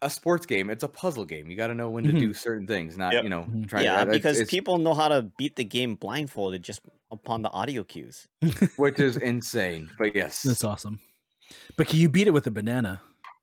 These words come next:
Speaker 4: God.
Speaker 1: <laughs> No, I, I can't beat it at all, nevertheless, with a banana, so.
Speaker 4: <laughs> I can
Speaker 1: Well,
Speaker 4: get
Speaker 1: I, I
Speaker 4: to Soda Pop Pinsky, and that's where I start to lose it.
Speaker 1: Yeah,
Speaker 2: Hmm.
Speaker 1: I'm kinda in that boat, too. There, there was a time when I could clear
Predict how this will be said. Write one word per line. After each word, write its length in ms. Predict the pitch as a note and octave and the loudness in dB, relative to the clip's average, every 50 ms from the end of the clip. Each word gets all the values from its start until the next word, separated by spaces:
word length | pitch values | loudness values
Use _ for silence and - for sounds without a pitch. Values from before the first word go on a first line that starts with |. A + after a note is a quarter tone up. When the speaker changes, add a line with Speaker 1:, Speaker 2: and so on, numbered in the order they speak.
| _ _ _ _ _ _ _ - - - C3+ | _ _ _ _ _ _ _ -14 -10 -10 -8
Speaker 4:
God. 300 | - - - D2 D#2+ - - | -8 -8 -8 -6 -6 -6 -4
Speaker 1:
<laughs> 100 | B2+ G2 | -2 0
No, 220 | B2+ D3 B2 G2 | 2 4 4 6
I, 140 | G2 A2+ A#2+ | 4 4 4
I 40 | D3+ | 2
can't 260 | - - D#3 D3+ B2+ | 2 2 2 4 4
beat 120 | C#3+ D3 | 4 4
it 80 | C#3+ C#3 A#2 | 4 4 4
at 20 | B2+ | 4
all, 200 | C3 B2+ A#2+ G2 | 4 4 4 2
nevertheless, 380 | F#2+ A2 A2 A2 G#2+ G#2+ - G#2 | 2 2 2 2 2 0 0 -4
with 120 | G2 E2+ | -8 -10
a 40 | F#2+ | -10
banana, 520 | - - G2 G#2 G#2 - D#2 A#2 G#2+ G2+ | -6 -4 -4 -4 -4 -6 -10 -12 -10 -10
so. 280 | F#2+ - - E2+ E2+ - - - - | -10 -8 -8 -8 -10 -8 -8 -8 -10
Speaker 4:
<laughs> 140 | - - | -6 -4
I 80 | C#3 D#3 | -4 -4
can 140 | D3+ - C#3+ | 0 2 4
Speaker 1:
Well, 80 | D3+ | 6
Speaker 4:
get 220 | D#3 - D#3+ D#3 C3+ | 6 6 6 6 4
Speaker 1:
I, 40 | C#3+ | 4
I 60 | E3 | 4
Speaker 4:
to 300 | E3+ E3 E3 E3 D#3+ D#3 | 4 2 2 0 0 -2
Soda 280 | - - - C#3+ D3 D3+ | -2 0 2 2 2 2
Pop 280 | - C#3+ B2+ A2+ - | 2 0 -2 0 0
Pinsky, 340 | - A2+ A2 G#2 - - G2+ | -2 -4 -4 -4 -6 -8 -8
and 100 | F2+ F2+ | -6 -4
that's 160 | F#2+ G2 - | -6 -6 -4
where 100 | - G#2+ G2+ | -4 -4 -4
I 20 | |
start 220 | F#2 - G2 F2+ - | -4 -6 -8 -10 -10
to 80 | F2 | -12
lose 240 | E2 D#2+ E2 D#2 D#2 | -12 -12 -12 -12 -12
it. 140 | E2 D#2+ - _ _ _ _ _ _ _ _ - | -14 -16 -16 _ _ _ _ _ _ _ _ -4
Speaker 1:
Yeah, 320 | - A#2+ A#2+ A2+ A2 G#2+ | 0 0 2 4 4 4
Speaker 2:
Hmm. 200 | C3+ B2 A#2 A2 | 2 2 0 -2
Speaker 1:
I'm 180 | G#2 A2 A#2 A2+ | -2 -4 -4 -4
kinda 200 | - B2+ A2+ G#2+ | -4 -4 -4 -4
in 60 | G2+ | -4
that 140 | G2 F#2+ F2+ | -4 -4 -4
boat, 180 | G2 F#2+ F#2 - | -4 -6 -6 -6
too. 160 | - G#2 G2 | -8 -8 -4
There, 200 | F#2+ G#2 G#2+ E2 G2+ | -2 0 0 0 0
there 140 | A#2+ B2 | 2 2
was 200 | C3 C3+ C3+ A#2 | 4 2 2 0
a 40 | A2+ | -4
time 240 | - B2 A2+ G#2+ G#2+ | -6 -4 -4 -4 -2
when 100 | G#2 G2+ | -2 -2
I 80 | G2 G2 | -2 -4
could 180 | - G#2 F#2 - | -4 -8 -12 -14
clear 400 | - - A2 G#2 F#2+ F#2 F#2 | -8 -4 -4 -4 -2 -4 -8